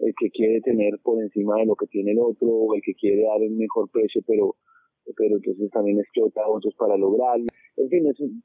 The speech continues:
una serie de cosas que pasan en este capitalismo salvaje. Entonces, eh, nosotros, eh, con, y digo esto porque cuando hablo de las monedas, la gente piensa como ya en el billete,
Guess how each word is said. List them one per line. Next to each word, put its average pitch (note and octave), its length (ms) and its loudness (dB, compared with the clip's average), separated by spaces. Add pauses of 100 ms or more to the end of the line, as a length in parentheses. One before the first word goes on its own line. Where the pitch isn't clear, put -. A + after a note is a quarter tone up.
(160)
una C#3+ 200 -2
serie D4+ 200 0
de - 60 -6
cosas A#2 260 2
que B2+ 120 0
pasan A#2+ 320 -2
en A#2 80 -2
este - 160 -4
capitalismo A2+ 600 0
salvaje. A#2 460 0 (1160)
Entonces, C#3+ 380 0 (100)
eh, C#3+ 320 2
nosotros, C#3 760 -2 (160)
eh, B2 460 0
con, B2 200 0 (680)
y D3 140 4
digo D3+ 260 2
esto E3+ 180 -2
porque D#3 340 -2
cuando A#2 360 0
hablo C3 400 2 (220)
de C3 100 2
las A#2 120 2
monedas, A2 460 0
la B2+ 120 0
gente A2+ 200 -2
piensa B2 300 0
como A2+ 240 -2
ya G#2 100 2
en G#2 80 2
el A#2 80 2
billete, B2 400 0